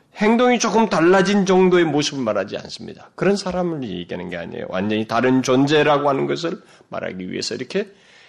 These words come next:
가장, 우리가 인간의 세상에서 가장 대조의 극을 말할 수 있는 두 개의 실체를 가지고 얘기하는 것입니다. 어둠과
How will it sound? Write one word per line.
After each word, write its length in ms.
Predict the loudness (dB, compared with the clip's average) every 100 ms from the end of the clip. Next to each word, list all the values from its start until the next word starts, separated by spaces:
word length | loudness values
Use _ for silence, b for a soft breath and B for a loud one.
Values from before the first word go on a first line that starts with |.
| b
가장, 580 | -14 -6 0 0 0 -2
우리가 340 | -2 2 4 6
인간의 340 | 6 6 4
세상에서 440 | 4 2 2 0
가장 400 | -4 -2 2 2
대조의 800 | 2 2 2 4 6 6 2 -6 -20 b -4
극을 420 | 2 4 6 4
말할 300 | 4 4 2
수 140 | 2
있는 260 | -2 -2 -4
두 200 | -2 0
개의 140 | 0 0
실체를 480 | -2 -4 -4 -4
가지고 300 | -2 -4 -4
얘기하는 400 | -6 -6 -6 -8
것입니다. 380 | -10 -12 -14 -16 -20 b b
어둠과 800 | -6 -4 -4 -4 -6 -6 -8 -10